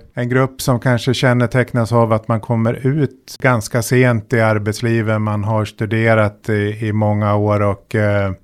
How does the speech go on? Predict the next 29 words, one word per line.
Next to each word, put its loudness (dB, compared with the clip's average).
ja, 0
skapat -2
förutsättningar -2
att, -6
att -6
etablera 2
sig -4
på 0
arbetsplatsen. -2
Säg -2
en 0
ingenjör 2
kanske -2
kommer 2
ut 0
i 0
tjugofem, 0
tjugosex -2
års -2
åldern 2
och 0
börjar 2
arbeta -2
med -4
sitt -12
första -2
jobb -2
och, -4
eh, 0